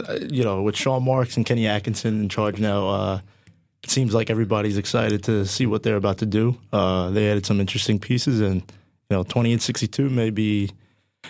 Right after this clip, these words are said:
you know, it, it, it wasn't great, obviously. <laughs> The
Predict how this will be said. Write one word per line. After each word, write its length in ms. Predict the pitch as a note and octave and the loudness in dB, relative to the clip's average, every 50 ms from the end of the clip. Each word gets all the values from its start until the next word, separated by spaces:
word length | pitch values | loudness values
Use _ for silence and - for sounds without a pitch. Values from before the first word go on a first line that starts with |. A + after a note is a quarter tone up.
| - | -4
you 60 | - E3 | -2 -2
know, 300 | E3+ D3+ C#3 C3 - - - _ _ _ _ _ _ _ _ _ - | 0 0 -2 -2 -4 -6 -14 _ _ _ _ _ _ _ _ _ -2
it, 160 | - C#3+ - | -2 0 0
it, 200 | C#3 C#3 C#3 - | 0 0 0 0
it 140 | D3 D3 C#3+ C#3 | 0 0 2 2
wasn't 340 | C#3 D3 C#3 C#3 C#3 B2 | 2 2 2 2 0 0
great, 300 | - - C#3 D3 D#3+ D#3 | 0 0 2 2 2 2
obviously. 640 | C3 B2 A#2+ C3 C3 C#3 B2+ A#2+ - - - F3+ E3 | 2 2 2 2 2 0 0 0 0 0 0 0 0
<laughs> 0 | |
The 180 | C3+ - - | 0 0 0